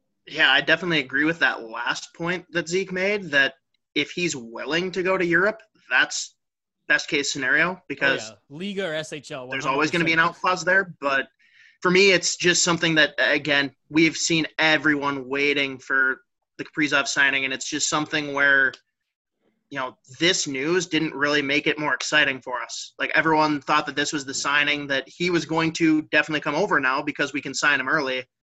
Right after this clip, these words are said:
Speaker 1: And it's still a matter that, is he willing to not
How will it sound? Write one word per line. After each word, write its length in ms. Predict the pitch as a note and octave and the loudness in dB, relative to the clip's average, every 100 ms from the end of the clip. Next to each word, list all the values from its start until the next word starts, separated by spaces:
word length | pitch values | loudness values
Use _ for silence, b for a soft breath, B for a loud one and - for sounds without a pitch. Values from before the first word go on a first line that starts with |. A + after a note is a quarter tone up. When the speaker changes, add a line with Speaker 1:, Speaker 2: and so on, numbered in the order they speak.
| _ _ | _ _
Speaker 1:
And 280 | C#3+ C#3 C3 - - | 0 0 0 -10 -2
it's 200 | D#3+ D#3 | -2 0
still 300 | - F3+ E3+ | -2 2 4
a 40 | D3+ | 6
matter 340 | D3 C#3+ C#3+ | 6 4 2
that, 280 | C3+ C#3 C3 | 0 0 -2
is 180 | C#3+ C3+ | -8 -6
he 140 | F3 | -4
willing 460 | D3 D3 D#3 D3+ C#3+ - | -4 -2 0 0 -4 -6
to 120 | C#3+ | -6
not 300 | C3 C3+ | -2 -2